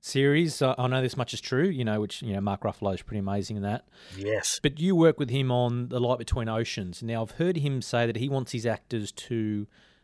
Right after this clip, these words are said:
Speaker 1: surprise him
Speaker 2: Hmm.
Speaker 1: and to fail.
Speaker 2: <laughs>
Speaker 1: What, did he say something similar to you, or what type of direction did he give you on that film, or,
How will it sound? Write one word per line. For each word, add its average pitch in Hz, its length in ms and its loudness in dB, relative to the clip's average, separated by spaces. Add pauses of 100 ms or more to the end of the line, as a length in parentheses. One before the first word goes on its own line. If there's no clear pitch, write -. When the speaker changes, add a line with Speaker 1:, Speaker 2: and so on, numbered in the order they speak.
(140)
Speaker 1:
surprise 123 680 2
him 110 460 -4 (260)
Speaker 2:
Hmm. 135 80 2
Speaker 1:
and 117 220 -2
to - 100 -12
fail. 101 460 -6 (280)
Speaker 2:
<laughs> 151 400 8 (880)
Speaker 1:
What, 135 300 2
did 160 140 4
he 160 120 2
say 170 220 6
something 151 280 0
similar 139 300 0
to 131 60 0
you, 131 260 2
or 156 100 4
what 151 280 2
type 127 320 -2
of 117 100 -6
direction 107 720 -6
did 107 180 -4
he 107 200 -4
give 104 200 -6
you 101 180 -4
on 95 100 -8
that 95 160 -10
film, 92 180 -6
or, 139 280 2